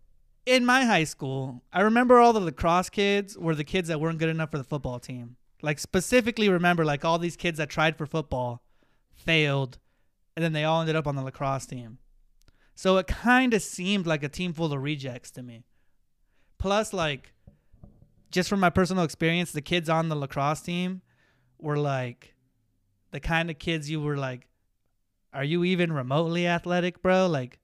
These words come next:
are you good at s-?" Some of them looked good at shit. Like, they actually play lacrosse. But a lot of them seemed just like the coach was like, "Fuck, I don't have enough players. You eight kids are on the team now," you know?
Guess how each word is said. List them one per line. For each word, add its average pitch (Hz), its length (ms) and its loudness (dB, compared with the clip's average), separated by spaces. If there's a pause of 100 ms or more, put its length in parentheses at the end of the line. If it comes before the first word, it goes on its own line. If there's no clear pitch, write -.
are 139 80 -6
you 160 140 -2
good 165 180 0
at 170 180 -4
s-?" - 120 -14
Some 320 160 6
of 339 80 6
them 294 180 8
looked 220 300 2
good 175 180 0
at 143 100 -8
shit. 147 160 -12
Like, 135 140 -10
they 151 120 -2
actually 151 280 -2
play 147 160 -4
lacrosse. 165 460 -2 (400)
But 185 140 0
a 185 40 2
lot 214 180 6
of 262 60 0
them 220 160 0
seemed 208 220 -4
just 185 160 -4
like 160 180 -2
the 151 80 -8
coach 175 300 0
was 151 100 -4
like, 139 160 -8
"Fuck, 170 380 0 (240)
I 165 60 -4
don't 170 100 2
have 175 100 4
enough 165 240 0
players. 151 460 -2
You 165 200 0
eight 170 220 0
kids 170 260 -2
are 151 100 0
on 143 100 0
the 143 80 -4
team 156 240 -4
now," 131 180 -4
you 131 80 -6
know? 156 240 -4